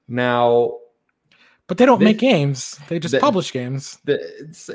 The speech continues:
Speaker 1: they're list-, they're considered one of the twenty-three studios that Xbox has,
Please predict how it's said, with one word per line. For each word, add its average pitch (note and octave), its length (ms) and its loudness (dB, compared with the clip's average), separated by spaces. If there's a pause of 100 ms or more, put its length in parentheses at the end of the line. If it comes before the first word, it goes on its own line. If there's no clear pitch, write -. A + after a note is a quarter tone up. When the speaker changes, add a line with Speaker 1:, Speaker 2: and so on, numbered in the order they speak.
Speaker 1:
they're C#3+ 320 2
list-, F3+ 360 -2
they're D#3 380 2
considered G#3+ 580 2
one F3+ 100 2
of F3 80 0
the E3 80 -4
twenty-three E3 520 -4
studios E3 460 -4
that A#2+ 220 -4
Xbox A#2 280 -6
has, G2+ 420 0